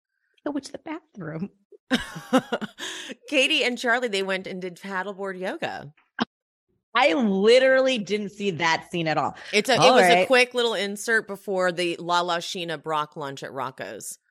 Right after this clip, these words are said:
Speaker 1: Oh, yep, totally.
Speaker 2: Blink, blink and you missed it.
Speaker 1: Blinked
Speaker 2: Totally.
Speaker 1: and missed it for sure.
Speaker 2: Yep.
Speaker 1: <laughs> It's like, what?
Speaker 2: Yeah, yeah, yeah. I like that Lala has made it clear. She's like, "I can't do your bridesmaids event stuff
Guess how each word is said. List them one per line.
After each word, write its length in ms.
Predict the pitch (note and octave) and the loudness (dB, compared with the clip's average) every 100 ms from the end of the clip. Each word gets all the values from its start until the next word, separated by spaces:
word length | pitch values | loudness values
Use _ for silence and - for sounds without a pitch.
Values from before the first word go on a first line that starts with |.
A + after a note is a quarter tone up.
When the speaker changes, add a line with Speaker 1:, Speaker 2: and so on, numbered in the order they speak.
| _ _ _ _ _ _ - | _ _ _ _ _ _ 2
Speaker 1:
Oh, 340 | A#3+ D4+ - - | 6 6 4 -2
yep, 360 | F#3+ B3 D4 - | 0 2 2 0
totally. 420 | - C#4 D4+ - | 2 4 6 4
Speaker 2:
Blink, 180 | A3+ - _ | 4 -2 _
blink 300 | C4 C4+ C#4+ | 2 4 4
and 140 | D4 C#4 | 2 2
you 80 | C4 | 0
missed 320 | G#3+ F3+ - | 0 -2 -2
it. 160 | C#3 | -4
Speaker 1:
Blinked 260 | B3+ C#4 D4 | 0 2 2
Speaker 2:
Totally. 140 | E4 | 2
Speaker 1:
and 120 | C#4+ C4 | 2 4
missed 280 | B3+ B3+ F#3+ | 4 2 0
it 140 | E3+ | 0
for 160 | - G3+ | 0 -2
sure. 480 | - F#3+ F3 E3+ D#3 | 2 4 4 2 -2
Speaker 2:
Yep. 220 | E3+ A#3+ - | -2 -2 -4
Speaker 1:
<laughs> 60 | _ _ - E4 | _ _ -8 -6
It's 360 | - - - | -6 -10 -2
like, 140 | D4 - | -2 0
what? 580 | B3+ E4+ C5 D5 - - | -2 2 4 4 2 -16
Speaker 2:
Yeah, 360 | - F3+ F#3 A#3 - | -8 -2 0 0 0
yeah, 200 | A#3 A3+ | -2 0
yeah. 220 | B3 C4 - - F#4+ G4+ G4 _ _ _ - - _ - | -2 -4 -6 -12 -10 -10 -10 _ _ _ -20 -20 _ -2
I 100 | A3 | 0
like 240 | A#3+ B3+ | 2 2
that 140 | C#4+ | -2
Lala 300 | A3 G#3+ A3 | 2 0 2
has 200 | A3 G#3+ | -2 -4
made 200 | G3 G3 | -4 -2
it 100 | F#3+ | -2
clear. 300 | F#3+ G3+ F#3 | -2 -4 -2
She's 220 | F3 F#3+ F#3 | -4 -8 -2
like, 220 | F3+ - | -2 -2
"I 60 | - | -6
can't 400 | - C4+ B3+ A#3 | -4 -2 -2 -4
do 480 | G#3 A3 G#3 G3+ G3 | -6 -2 0 -2 -2
your 220 | F3+ F#3 | -2 -4
bridesmaids 960 | D#3+ F3+ E3 D#3+ E3 D#3+ D#3 D3+ C3 - | 0 2 2 0 -6 -6 -4 -6 -8 -8
event 380 | E3 D3 C3+ - | -6 -4 -6 -8
stuff 460 | - - C3+ E2+ | -14 -8 -6 -8